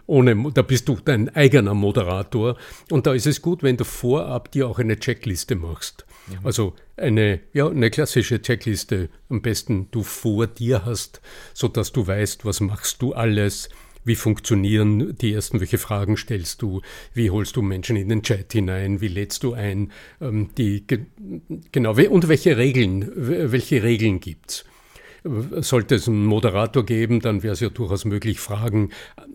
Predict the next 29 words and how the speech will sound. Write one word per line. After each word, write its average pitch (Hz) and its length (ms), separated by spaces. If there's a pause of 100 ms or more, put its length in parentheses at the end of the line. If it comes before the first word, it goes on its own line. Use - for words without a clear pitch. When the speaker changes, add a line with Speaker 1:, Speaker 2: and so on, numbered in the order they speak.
(120)
Speaker 1:
über 127 260
den 107 200
Chat 107 320
an 90 100
den 101 140
Moderator 107 580
zu - 140
richten, 110 480 (280)
der 131 120
vielleicht 101 320
zwischendurch 110 580
unterbricht 143 720
und, 113 260
ähm, 104 400
wichtige, 107 640 (160)
also 107 160
die 98 300 (140)
Fragen 113 440
ausfiltert 117 720
oder 113 200
die 104 300 (540)
Einwände 127 520
oder 113 140
Vorbehalte, 123 540
was 104 100
immer 123 200
da 117 100
kommt, 117 400
die, 101 240